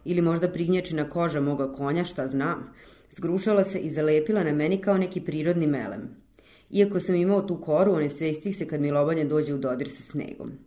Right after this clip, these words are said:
Međutim, ono malo toplote što je ostalo u meni, otopilo je sneg oko mene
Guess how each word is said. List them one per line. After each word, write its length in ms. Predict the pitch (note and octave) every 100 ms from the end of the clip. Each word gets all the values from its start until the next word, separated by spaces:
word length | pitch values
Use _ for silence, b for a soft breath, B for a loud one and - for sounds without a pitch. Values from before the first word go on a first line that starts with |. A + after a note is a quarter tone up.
| _ b b b b
Međutim, 520 | E3 E3 E3 G3+ G#3
ono 160 | D#3+ D#3+
malo 240 | D#3+ D#3+
toplote 500 | D#3 - D#3+ D3+ D3+
što 180 | F3+ D#3+
je 60 | C#3+
ostalo 400 | C#3 C#3 F3 D3
u 60 |
meni, 340 | C3+ C3+ F3+ G3
otopilo 440 | D3 D#3 D3+ F3+
je 60 | E3
sneg 320 | E3+ E3+ D3
oko 180 | C3+ C#3+
mene 380 | C3 C3 E3